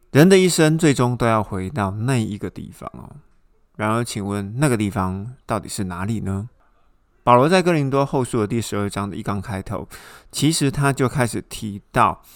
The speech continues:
天堂以及乐园这件事情。保罗认识一个人，在十四年前被提到了第三层天，然后这个人呢，在提到乐园里之后，听到难以言喻的话，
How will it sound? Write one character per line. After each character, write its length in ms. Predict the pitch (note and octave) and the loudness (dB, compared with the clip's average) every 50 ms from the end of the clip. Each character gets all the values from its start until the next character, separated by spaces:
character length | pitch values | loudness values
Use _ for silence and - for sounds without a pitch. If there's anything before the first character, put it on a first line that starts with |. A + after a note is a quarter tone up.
| - - _ _ _ _ _ _ | -20 -20 _ _ _ _ _ _
天 360 | - - C3 B2+ B2 B2+ C#3 | 0 2 2 2 2 0 -4
堂 440 | C#3 - - G2+ F2+ F2+ F#2 F#2 G2 | -8 -8 -8 -8 -8 -8 -8 -12 -12
以 160 | - A2 G#2 | -10 -10 -10
及 200 | F#2+ - G2 F#2+ | -10 -8 -10 -10
乐 360 | F#2+ F#2+ G#2+ B2 A#2+ G#2+ F#2+ F2+ | -8 -4 0 0 2 0 0 -2
园 320 | - D#2 C2+ D2+ F2+ G2+ | -6 -10 -12 -12 -12 -14
这 140 | G#2 - G2 | -12 -12 -10
件 160 | F#2+ F#2+ F#2+ | -10 -10 -12
事 140 | - - F#2+ | -14 -14 -16
情。 200 | - - - - - A#2+ - _ _ _ _ _ _ _ _ _ _ _ _ _ _ _ _ _ _ _ _ _ _ _ _ _ _ _ _ _ _ | -16 -16 -18 -20 -20 -20 -20 _ _ _ _ _ _ _ _ _ _ _ _ _ _ _ _ _ _ _ _ _ _ _ _ _ _ _ _ _ _
保 160 | - A#2+ B2 | 8 8 10
罗 200 | C3 C3+ C#3+ D#3 | 10 10 8 10
认 200 | E3 F#3 F3+ E3+ | 10 8 8 6
识 200 | D#3 - D#3+ C#3+ | 6 4 2 2
一 60 | C3+ | 2
个 160 | B2 B2 A2+ G#2 | 2 2 2 4
人， 400 | G2 G2 F#2+ F#2+ G2 G#2 A2+ A#2+ | 4 2 2 2 0 -2 -4 -2
在 320 | - - A#2+ A2 G#2 G#2 | 0 2 2 4 2 2
十 160 | G2 - B2 | 0 -2 -4
四 180 | A2 - C#3 B2+ | -4 -2 -2 0
年 220 | A2 G#2+ G#2 G#2 | 0 0 -2 -2
前 260 | G2 - A2 G2+ F#2+ | -4 -4 -6 -6 -4
被 220 | F#2+ A2 A2+ G#2 G2 | -2 0 0 0 -2
提 300 | - - - F#2 F#2+ F#2+ | -4 -10 -10 -10 -10 -8
到 260 | - A2+ G#2+ G2 G2 | -4 -2 -2 0 -2
了 80 | G2+ F#2+ | -4 -4
第 180 | - - C#3+ | -4 -4 -4
三 280 | A#2+ - C3 B2 B2 B2 | 0 0 0 0 0 0
层 260 | - A2+ F#2+ F#2+ F#2+ | -2 -2 -2 -2 -4
天， 500 | - - A#2 G#2+ G2+ G2+ G2+ G#2 G#2+ A2+ C3 | -6 -4 -2 -2 0 -2 -2 -6 -8 -10 -8
然 140 | C3 G#2 G#2 | -4 -2 -2
后 100 | B2 B2+ | -2 -2
这 160 | A#2+ D3 C#3+ | 0 0 2
个 180 | A#2 A2 G#2 G2 | 2 2 2 0
人 360 | F#2+ F#2 F#2+ F#2+ F#2 G2 A2 | 0 -2 -4 -4 -2 0 2
呢， 240 | B2+ C3+ C#3 D3 - - _ _ _ | 2 2 2 0 -2 -8 _ _ _
在 360 | - - A2 G2+ F#2+ F#2 - - _ _ _ _ _ _ _ _ _ | -4 -2 -2 -2 -2 -4 -10 -16 _ _ _ _ _ _ _ _ _
提 200 | _ - A2+ A2 | _ -6 -6 -2
到 160 | - A#2 A2+ A2+ | 0 2 2 4
乐 240 | B2+ F3 F#3+ D3+ | 4 6 8 8
园 260 | B2 G#2+ G#2 G2+ A2 A2 | 8 6 4 2 0 -2
里 240 | A2+ G2+ - - - _ _ _ | -4 -6 -8 -12 -20 _ _ _
之 200 | - - G#2 G#2+ | -14 -10 -8 -4
后， 180 | A#2 G#2+ G2 G2+ | -4 -4 -4 -4
听 180 | - D3 B2+ | -4 -6 -4
到 140 | A2 A2 G#2 | -4 -4 -4
难 260 | G2 G2 G2+ F#2 G2+ | -4 -4 -4 -4 -4
以 180 | A2 A#2 G#2+ F#2+ | -4 -4 -4 -6
言 280 | - - G2 G2 G2 | -6 -8 -8 -8 -8
喻 180 | G#2+ A2+ A2+ G#2 | -8 -6 -6 -6
的 140 | - - G2 | -6 -8 -12
话， 480 | - - - A#2+ G2+ - - - - | -12 0 2 2 2 2 0 -10 -20